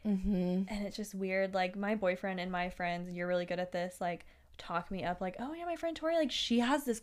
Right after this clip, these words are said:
Speaker 2: company.
Speaker 1: Yeah.
Speaker 2: It's so great." But, like, I personally never would, uh,
Speaker 1: Some of
Speaker 2: tell
Speaker 1: my best
Speaker 2: peop-
Speaker 1: friends don't even know about my <laughs> podcast.
Speaker 2: See, like, we don't talk about our side hu-, hustles, and that's
Speaker 1: No.
Speaker 2: kind of interesting.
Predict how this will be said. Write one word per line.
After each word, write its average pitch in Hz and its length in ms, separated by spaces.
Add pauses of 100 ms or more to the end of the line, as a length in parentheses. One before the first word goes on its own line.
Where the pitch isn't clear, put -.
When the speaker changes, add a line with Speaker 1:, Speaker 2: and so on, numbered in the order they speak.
(140)
Speaker 2:
company. 214 280
Speaker 1:
Yeah. 185 340
Speaker 2:
It's 175 80
so 233 40
great." 370 320
But, 269 80
like, 220 140 (320)
I 202 180
personally 202 440
never 175 520
would, 156 180 (240)
uh, - 80 (440)
Speaker 1:
Some 262 160
of 294 40
Speaker 2:
tell 214 160
Speaker 1:
my 180 60
best 226 240
Speaker 2:
peop- - 60
Speaker 1:
friends 202 280
don't 190 160
even 185 240
know 170 160
about - 320
my 381 100
<laughs> - 20
podcast. - 1080
Speaker 2:
See, 294 380
like, 392 200
we 233 200
don't 370 320
talk - 360
about 339 280
our 220 120
side - 280
hu-, - 120 (340)
hustles, 208 320
and 247 80
that's 277 320
Speaker 1:
No. 605 60
Speaker 2:
kind 622 100 (100)
of - 60
interesting. 208 640